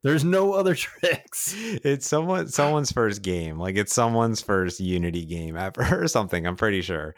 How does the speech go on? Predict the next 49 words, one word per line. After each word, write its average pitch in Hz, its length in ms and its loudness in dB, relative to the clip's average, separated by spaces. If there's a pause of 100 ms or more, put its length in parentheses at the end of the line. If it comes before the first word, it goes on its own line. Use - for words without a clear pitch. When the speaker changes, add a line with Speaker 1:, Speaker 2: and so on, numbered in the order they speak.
(380)
Speaker 2:
Uh, 95 400 0
uh, 113 160 -2
just 107 220 0
Speaker 1:
Yeah. 131 60 4
Speaker 2:
using 120 260 2
default 104 380 0
assets. 90 520 -2
Or, 95 220 -2
I 113 80 2
mean, 104 180 2 (160)
I, 107 380 2 (240)
the 117 260 0
game 143 200 2
developers 113 520 4
that 92 80 0
made 90 180 2
this 85 120 -6
game, 78 180 -6
you 90 160 -2
can 90 240 -2
correct 82 320 -4
me 82 120 -6
if 76 100 -10
I'm 78 160 -8
wrong 76 240 -6
and 82 80 -10
you 85 100 -6
can 82 340 -8 (140)
shout 80 320 -2
at 80 100 -10
me, 73 220 -14
but 90 260 -4 (400)
that's 139 200 4
what 139 100 4
it 107 80 0
feels 117 400 4
like, 85 240 -4
at 80 140 -8
least. 73 360 -14
Um, 82 540 -6 (160)
very 113 260 2
cute 101 280 -4
chimp 92 260 -4
noises. 73 420 -14
But 107 100 -2
yeah, 107 80 2
that's 127 140 2
it. 95 160 0 (460)
Um, 101 460 0